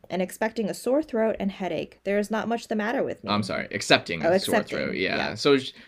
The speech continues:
Speaker 2: Jane is like, "Don't worry, I have to stay here, but I have to see the apothecary, like a doctor,
Speaker 1: Yeah.
Speaker 2: but don't worry, it's just a sore throat and a headache." Do we believe Jane?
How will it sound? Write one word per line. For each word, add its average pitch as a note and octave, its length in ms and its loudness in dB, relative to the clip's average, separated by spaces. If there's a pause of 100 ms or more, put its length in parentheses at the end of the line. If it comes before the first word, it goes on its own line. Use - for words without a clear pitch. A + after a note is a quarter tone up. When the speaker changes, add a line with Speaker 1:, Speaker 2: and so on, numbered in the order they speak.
Speaker 2:
Jane F#3+ 240 8
is F3 120 4
like, C#3+ 680 8
"Don't G#3+ 300 12
worry, C#3+ 340 10
I B2 120 8
have D#3+ 220 4
to E3 80 0
stay A#2+ 260 6
here, F#2+ 460 4
but F2+ 500 0
I A2 80 6
have A#2 100 6
to B2 80 -4
see G#2 240 2
the G#2 80 4
apothecary, C#2+ 640 -2
like E2 160 -4
a G2+ 40 0
doctor, E2+ 520 -4
Speaker 1:
Yeah. F#2 120 0 (380)
Speaker 2:
but F2+ 100 -4
don't F#3+ 160 12
worry, D3 200 12
it's C3+ 120 6
just C3+ 160 0
a A2+ 260 6
sore - 240 0
throat B2 220 2
and F2 80 0
a G#2+ 40 2
headache." G#2 380 0
Do B2 80 -4
we A#2+ 140 2
believe G#2 340 2
Jane? G2 440 -2